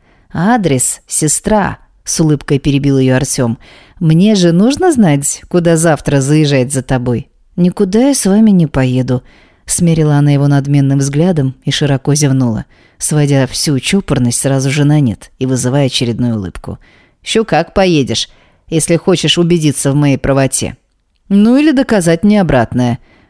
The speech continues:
решил немного уступить Артем, хоть и не думал так. «Ладно», сдалась она. Видно, на то, чтобы спорить, сил тоже не осталось.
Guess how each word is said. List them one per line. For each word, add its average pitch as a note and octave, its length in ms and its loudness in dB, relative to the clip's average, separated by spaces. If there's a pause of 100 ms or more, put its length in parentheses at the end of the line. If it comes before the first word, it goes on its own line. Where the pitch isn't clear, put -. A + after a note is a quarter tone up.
решил D3 360 -2
немного C3+ 420 2
уступить C3 720 -4
Артем, A2+ 400 -2
хоть - 300 -4
и A#2 40 -2
не B2 120 0
думал G#2 320 -6
так. - 380 -14 (1040)
«Ладно», F#3+ 540 2 (200)
сдалась D3+ 500 0
она. C3 340 -2 (520)
Видно, G#3 380 2
на D#3 180 2
то, A3+ 140 0
чтобы D#3+ 360 0
спорить, A#3 420 0
сил D3 220 0
тоже D#3 280 0
не C#3 160 4
осталось. A2 560 -4